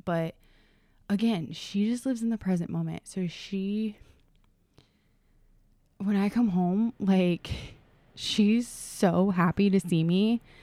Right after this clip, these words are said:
that, 'cause it's just the highlight of her day. Like, she doesn't have other crazy thoughts going on about what happened when I left or this or that or what happened at the park, whatever. She's just like, "Oh, you're back, you're back, you're home. Oh my God." And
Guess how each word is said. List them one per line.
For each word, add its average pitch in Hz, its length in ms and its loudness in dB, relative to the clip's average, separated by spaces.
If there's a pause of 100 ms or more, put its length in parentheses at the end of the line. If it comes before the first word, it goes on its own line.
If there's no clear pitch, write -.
(580)
that, 180 580 4
'cause 226 200 6
it's - 380 -2 (100)
just - 380 -4 (160)
the 220 60 2
highlight 247 380 2
of 233 120 2
her 233 100 6
day. - 280 4
Like, 175 340 0 (100)
she - 220 -2
doesn't 247 180 6
have 254 300 4
other 180 320 2
crazy 180 380 2
thoughts 175 340 -2
going 175 260 -2
on 170 200 0
about 165 380 0 (600)
what 185 220 2
happened 180 360 4
when 180 120 4
I 175 100 4
left 170 380 2
or 175 120 2
this 185 240 4
or 175 100 4
that 175 220 4
or 170 80 2
what 165 80 0
happened 175 260 0
at 170 80 0
the 175 60 -2
park, 165 300 -2
whatever. 175 200 0
She's 190 200 -2
just 196 120 0
like, 208 160 4
"Oh, 370 180 -8 (100)
you're 269 80 2
back, 339 240 6 (140)
you're 403 120 8
back, 359 140 -2 (120)
you're 294 100 -6
home. 480 260 2 (280)
Oh 349 60 0
my 453 180 4
God." 269 100 2 (360)
And 214 600 8